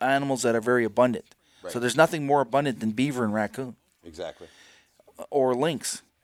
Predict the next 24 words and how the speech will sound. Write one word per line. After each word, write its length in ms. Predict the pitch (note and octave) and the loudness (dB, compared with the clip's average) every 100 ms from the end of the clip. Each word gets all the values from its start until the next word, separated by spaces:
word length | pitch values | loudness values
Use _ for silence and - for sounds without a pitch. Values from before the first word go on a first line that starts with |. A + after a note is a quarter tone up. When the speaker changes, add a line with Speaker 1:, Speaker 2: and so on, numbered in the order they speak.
| _ _ | _ _
Speaker 1:
Like, 180 | B2+ A#2 | -6 0
there's, 240 | C3+ B2+ B2+ | 2 0 -2
and 320 | - C3+ B2 | -4 -2 -2
for 180 | A2+ D3 | 0 0
example, 640 | - C#3+ D#3+ - A2+ B2+ - | 2 2 2 2 0 0 -4
an 100 | B2+ | -2
otter. 420 | B2+ C3+ G2 - | 2 2 0 -6
There's 180 | A#2+ A#2 | -4 -4
thirteen 540 | - F3+ F#3 F#3+ F3+ | 4 4 4 0 2
different 320 | D#3+ D#3+ D3+ - | 4 2 0 -8
species 500 | - D#3 - C#3+ B2+ | -6 -4 -2 0 -2
of 140 | A2 | 2
otter 240 | A#2+ C3+ | 2 2
in 80 | C3+ | 0
the 60 | A2 | -2
world. 280 | G2+ G2+ A#2 | 0 0 0
There's 140 | A2+ | 0
only 200 | B2+ C#3+ | 2 2
one 500 | A#2+ C3 D3+ C3 A2+ | 4 6 6 2 -6
that 120 | A2+ | -10
there's 180 | B2 G#2+ | -8 -4
legal 240 | C3 B2 A2+ | -4 -4 -4
trade 280 | C3 B2+ | -2 -2
in. 100 | G#2+ | -6